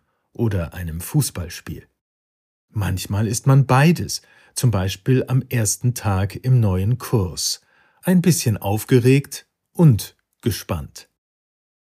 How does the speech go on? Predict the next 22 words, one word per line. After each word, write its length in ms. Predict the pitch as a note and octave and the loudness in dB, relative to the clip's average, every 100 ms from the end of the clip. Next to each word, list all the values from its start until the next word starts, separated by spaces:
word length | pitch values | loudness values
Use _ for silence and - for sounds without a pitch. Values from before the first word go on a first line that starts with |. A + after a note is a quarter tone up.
| _ | _
Vielen 320 | - - G3 A#2+ | -4 4 6 6
Dank, 300 | A2+ A#2 G#2+ | 4 2 2
Marco, 340 | F#2 F2+ G#2 | -2 -2 -4
für 180 | - A#2 | -2 0
deine 300 | G#2 G#2+ A#2 | 0 0 0
tolle 300 | - G#2+ A2+ | 0 0 0
Frage. 440 | - E2 E2+ D2 - _ _ _ _ _ _ _ _ _ _ _ _ _ - | -2 -8 -10 -12 -20 _ _ _ _ _ _ _ _ _ _ _ _ _ -4
Das 260 | F#3+ - | -2 2
war 120 | D3+ | 0
Folge 380 | C#3 A#2+ A#2 A#2+ | 2 0 2 2
sechs 340 | G2+ F#2+ - - | 2 -2 -4 -4
von 320 | - C3+ G#2+ | 2 2 2
Wordcheck 640 | G2 F2+ F#2+ G#2+ G#2 - | 0 -2 -6 -6 -6 -6
Deutsch. 420 | - E2 C#2+ - - _ _ _ _ _ _ - | -6 -4 -6 -14 -18 _ _ _ _ _ _ 2
Heute 280 | D#3+ D#3+ | 2 2
hast 220 | B2 - A2+ | 0 -2 -4
du 140 | G2 | -4
Wörter 380 | F#2+ G#2+ C3+ A#2+ | -2 -2 0 -2
für 220 | - C3 | 0 -2
viele 420 | - - E3 D3 | -2 0 4 4
Gefühle 600 | B2+ A2 - D3+ D3+ G2 | 2 -2 0 2 2 2
kennengelernt. 920 | F#2+ - A2 G2+ G#2 G2 G2 F#2+ F2 | -4 -4 -2 -2 -2 -2 0 0 -4